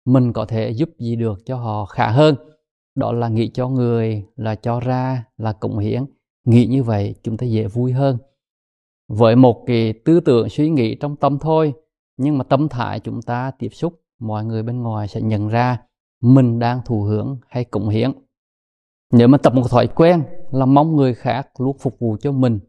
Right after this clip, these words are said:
thì không bao giờ mình thấy đủ. Và cái tâm mình lâu ngày như vậy chúng ta hay trách cứ và từ đó mình bị khổ đau. Ngược lại,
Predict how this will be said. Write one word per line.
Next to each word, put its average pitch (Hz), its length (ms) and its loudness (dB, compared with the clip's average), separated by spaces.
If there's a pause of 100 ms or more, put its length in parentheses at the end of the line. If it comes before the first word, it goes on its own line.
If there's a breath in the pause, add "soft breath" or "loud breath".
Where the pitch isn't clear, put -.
(500)
thì 190 80 0
không 151 180 0
bao 135 160 2
giờ 127 120 -2
mình 120 120 -4
thấy 110 180 -6
đủ. 110 480 -4 (680)
Và 123 200 2
cái 123 100 2
tâm 147 200 4
mình 139 120 4
lâu 139 140 6
ngày 135 140 4
như 143 140 2
vậy 120 220 0
chúng 107 160 -8
ta 127 80 -4
hay 135 180 -6
trách 185 200 -4 (140)
cứ 117 420 -2 (180)
và 113 120 -8
từ 113 160 -4
đó 107 140 -6
mình 113 160 -4
bị 107 100 -6
khổ 107 240 -6
đau. 120 340 -4 (580)
Ngược 123 240 4
lại, 110 420 0